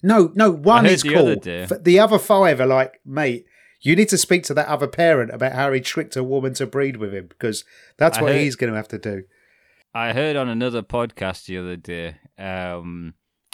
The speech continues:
Speaker 2: Walter Sobchak from Big Lebowski is actually based on a real Hollywood producer.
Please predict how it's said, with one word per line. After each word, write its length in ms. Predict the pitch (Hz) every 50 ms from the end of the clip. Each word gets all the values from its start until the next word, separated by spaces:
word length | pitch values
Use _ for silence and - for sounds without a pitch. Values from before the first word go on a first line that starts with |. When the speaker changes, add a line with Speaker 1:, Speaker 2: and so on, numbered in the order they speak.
| - -
Speaker 2:
Walter 260 | 117 131 147 143 117 117
Sobchak 520 | - - 143 139 123 - - 101 92 -
from 460 | - - 104 101 98 98 95 95 92
Big 220 | 87 - 107 104 92
Lebowski 580 | 101 92 - 101 104 110 104 - - - 92 87
is 80 | 90
actually 240 | 104 110 - - 98
based 420 | 85 82 - 98 104 104 - - 98
on 80 | 90
a 120 | 87 90 87
real 480 | 87 95 95 95 92 90 90 87 87
Hollywood 400 | 85 - 104 95 92 90 90 -
producer. 460 | - 92 85 - 95 - - 87 78